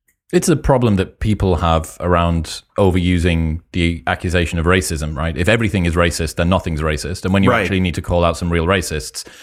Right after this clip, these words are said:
Speaker 1: where do you go? It's this ever, uh, intensity increasing situation. And yeah,
Speaker 2: It,
Speaker 1: you know,
Speaker 2: it's
Speaker 1: if, if outrage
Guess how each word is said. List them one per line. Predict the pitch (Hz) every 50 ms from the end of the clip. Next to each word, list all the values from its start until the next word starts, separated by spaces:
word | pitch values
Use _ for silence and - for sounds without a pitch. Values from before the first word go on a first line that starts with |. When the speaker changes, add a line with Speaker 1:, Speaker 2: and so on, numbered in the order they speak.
| - - - - - - _ -
Speaker 1:
where | 107 107 104 98
do | 85
you | 85 82
go? | 76 113 101 67 53 - - - _ _ _ _ _ -
It's | 95 90 -
this | 98 90 - - -
ever, | - 110 107 98 98 92 87 82 82 85 - - _ _ _ _ -
uh, | 90 80 76 - - _ _ -
intensity | 107 101 95 87 - - - 107 98 92 - 90 - - 90 85
increasing | 85 82 85 82 - - 92 90 82 - - 85 80 78 76 76 82 - _ _ _ _ _ _ _
situation. | - - 117 - - - 92 117 110 - - 65 80 95 - _ _ _ _
And | - 101 101 104 95 - 139
yeah, | 180 240 233
Speaker 2:
It, | - 76 87
Speaker 1:
you | 110 120
know, | 101
Speaker 2:
it's | 95 92 -
Speaker 1:
if, | - 120 - - -
if | 127 123 -
outrage | 127 135 147 110 135 123 113 101 - - -